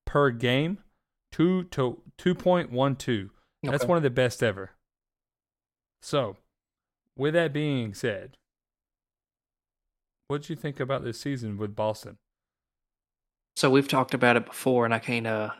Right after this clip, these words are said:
Speaker 2: in a sense, try not to be hypocritical here. We've talked about how the media loves to praise you, but they love it more when you mess up so they can tear you down.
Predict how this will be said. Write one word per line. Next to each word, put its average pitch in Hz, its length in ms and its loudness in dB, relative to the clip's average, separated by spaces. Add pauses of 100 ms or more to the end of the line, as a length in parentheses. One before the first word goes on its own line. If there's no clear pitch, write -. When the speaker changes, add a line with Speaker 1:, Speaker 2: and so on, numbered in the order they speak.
Speaker 2:
in 156 120 -2
a 120 40 -2
sense, - 360 -4
try 123 240 0
not 113 220 -4
to - 60 -8
be 117 100 -4
hypocritical 120 600 -2
here. 113 240 0
We've 117 120 -2
talked 123 220 2
about 123 140 0
how 120 120 6
the 117 60 2
media 120 340 4
loves 117 280 2
to - 80 -8
praise 131 440 4
you, 110 400 -2
but 117 140 0
they 123 100 2
love 117 220 2
it 120 100 -2
more 117 320 2
when 107 160 -4
you 110 100 -4
mess 110 300 0
up 113 240 0
so - 120 -2
they 117 100 0
can 117 160 -8
tear 117 200 6
you 110 160 0
down. 110 380 -2